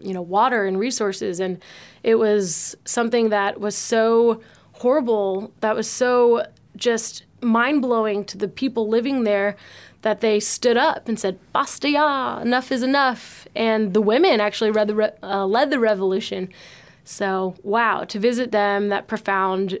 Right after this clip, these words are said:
story, and seeing how they have their decentralized community structure now based on consensus, and it is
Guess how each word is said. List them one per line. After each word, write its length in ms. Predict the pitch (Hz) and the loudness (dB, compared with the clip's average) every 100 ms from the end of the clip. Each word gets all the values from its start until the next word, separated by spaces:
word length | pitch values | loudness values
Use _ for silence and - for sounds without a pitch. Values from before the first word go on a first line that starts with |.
| - | -10
story, 640 | - - 247 233 240 233 233 | -8 -4 2 4 6 4 4
and 320 | 214 208 - - 190 | 2 -2 -6 -14 -16
seeing 540 | - - - 254 247 | -12 -6 -2 0 2
how 160 | 240 226 | 0 0
they 160 | 220 | 0
have 160 | 226 208 | 0 0
their 320 | 214 214 202 - - - _ | 0 0 0 -6 -20 -20 _
decentralized 680 | 247 233 240 226 233 214 214 | 0 2 2 2 2 0 0
community 420 | - 220 226 214 | 0 2 2 0
structure 500 | 196 - 208 - 220 | -4 -2 -2 -2 -2
now 320 | 214 202 202 | 0 0 0
based 260 | 202 202 - | 0 -2 -2
on 100 | 190 | -6
consensus, 1000 | 190 185 - 220 220 233 220 214 214 - | -8 -6 -4 -2 -2 0 0 0 -2 -6
and 260 | 185 180 185 - - - - - _ _ - | -6 -8 -10 -18 -20 -20 -20 -20 _ _ -2
it 140 | 240 | 2
is 400 | 240 202 170 - | 2 2 -4 -8